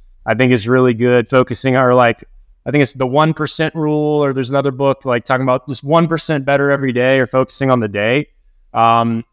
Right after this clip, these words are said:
I think is, is super important because, like, if you can win the day, you're winning life. And,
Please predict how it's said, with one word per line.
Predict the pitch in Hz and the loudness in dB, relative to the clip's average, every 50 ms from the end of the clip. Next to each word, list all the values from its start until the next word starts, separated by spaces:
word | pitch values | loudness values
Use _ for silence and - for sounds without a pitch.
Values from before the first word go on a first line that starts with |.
| _ _ - | _ _ -16
I | 135 127 127 120 117 | -12 -6 -2 0 0
think | 117 - 135 127 113 127 | 0 0 -2 -2 0 0
is, | 120 113 104 98 | -2 -2 -4 -6
is | - - 127 107 | -10 -10 -10 -8
super | - - 147 135 - 123 113 | -4 -2 -2 -2 0 -2 -2
important | 104 98 - 120 123 123 117 107 104 | -4 -2 -2 -2 -2 -2 -2 -4 -8
because, | 101 98 - 117 113 107 98 - | -8 -6 -2 -2 -2 -2 -2 -2
like, | 120 110 104 101 - | -2 -2 -2 -4 -6
if | 131 120 | -8 -8
you | 143 | -4
can | 139 156 147 147 | -2 -2 0 0
win | 170 190 190 180 | 0 0 2 2
the | 156 135 | 0 0
day, | 123 135 135 139 139 135 | 2 2 2 2 2 0
you're | 135 123 123 123 | 0 0 0 0
winning | 123 131 127 123 | 0 0 0 0
life. | 120 113 113 113 117 120 120 113 - - | 0 0 0 2 2 2 0 -2 -4 -6
And, | 120 110 110 | -6 -6 -6